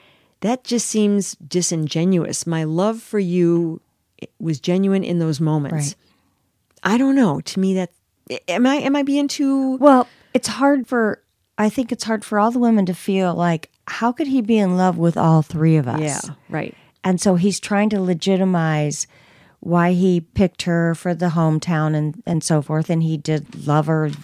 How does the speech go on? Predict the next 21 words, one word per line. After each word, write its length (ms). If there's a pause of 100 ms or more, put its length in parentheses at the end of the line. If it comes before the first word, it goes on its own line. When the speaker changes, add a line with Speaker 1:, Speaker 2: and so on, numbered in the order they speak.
Speaker 2:
just 300
then. 520
Speaker 1:
Yeah. 300 (240)
Speaker 2:
And 200
then 460 (800)
I 120
guess 260
after 320
that, 400 (260)
made 260
his 160
decision 480
not 200
to 80
pick 300
her. 320
Speaker 1:
Yeah. 420
Speaker 2:
Which 240
is 100
kinda 300
sad. 560